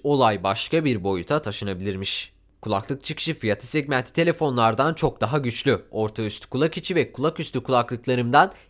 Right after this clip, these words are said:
istediğim maksimum sesi alabildim. Detay kalitesi olarak da açıkçası bir müzik sever olarak beni ve kullandığım kulaklıkları doyurdu.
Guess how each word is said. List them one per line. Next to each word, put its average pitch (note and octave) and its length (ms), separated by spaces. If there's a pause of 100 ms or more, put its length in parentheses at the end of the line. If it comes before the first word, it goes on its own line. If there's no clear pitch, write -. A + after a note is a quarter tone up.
istediğim F3 480
maksimum B2 520
sesi A#2+ 320
alabildim. A#2+ 480 (320)
Detay C3 320
kalitesi A#2 420
olarak A2+ 380
da - 40
açıkçası G#2+ 500
bir G2+ 120
müzik G2 320
sever A#2 300
olarak G#2+ 480
beni B2+ 240
ve E3+ 220
kullandığım A#2 500
kulaklıkları A2+ 840
doyurdu. G2+ 480